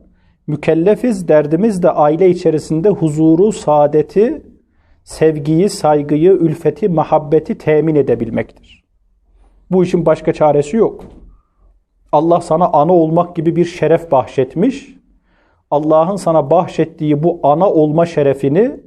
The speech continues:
"El cennetu tahta akdami ümmehat." Cennet anaların ayaklarının altındadır. Cennet gibi büyük bir nimeti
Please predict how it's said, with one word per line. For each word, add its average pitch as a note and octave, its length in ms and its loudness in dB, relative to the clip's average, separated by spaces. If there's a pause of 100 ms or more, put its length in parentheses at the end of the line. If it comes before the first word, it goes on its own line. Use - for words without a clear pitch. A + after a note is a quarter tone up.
(140)
"El C3+ 200 -2
cennetu D#3+ 500 -2
tahta - 560 -4 (320)
akdami D#3 680 0
ümmehat." C#3+ 760 0 (840)
Cennet D3 680 0 (140)
anaların D3 680 2
ayaklarının D3 640 0
altındadır. C3+ 840 -2 (1200)
Cennet D#3 540 0
gibi C#3+ 260 -2
büyük F3 340 -2
bir D3+ 180 0
nimeti D3+ 600 -2